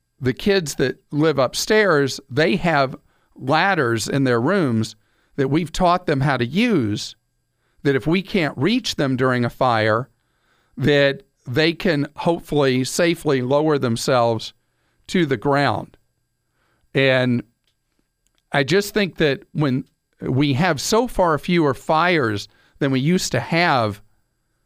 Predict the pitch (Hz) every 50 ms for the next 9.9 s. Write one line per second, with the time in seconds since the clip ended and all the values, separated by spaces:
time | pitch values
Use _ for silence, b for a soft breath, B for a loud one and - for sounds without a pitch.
0 | _ _ _ _ _ _ _ _ _ _ _ _ _ _ _ - 139 139 - 170
1 | 151 131 135 127 127 - - 143 139 127 123 120 120 113 113 120 - _ _ _
2 | _ _ _ _ _ _ _ _ _ _ - 127 143 131 123 123 120 - - _
3 | - 139 131 135 165 202 220 190 165 - 151 120 - - 190 190 190 165 135 147
4 | 143 127 117 - - _ - 135 117 - 180 175 - 170 151 139 131 123 120 113
5 | 123 147 160 156 - - 143 175 156 131 127 127 131 131 135 135 135 127 117 107
6 | - 139 123 123 131 147 147 180 185 190 - - - _ _ _ _ _ _ _
7 | _ _ _ b b b b b b b b b b b b - 120 156 160 147
8 | 139 139 - - _ _ _ _ _ - 156 160 139 180 180 165 160 147 180 185
9 | 170 131 123 127 151 170 214 220 220 202 151 151 135 117 107 104 120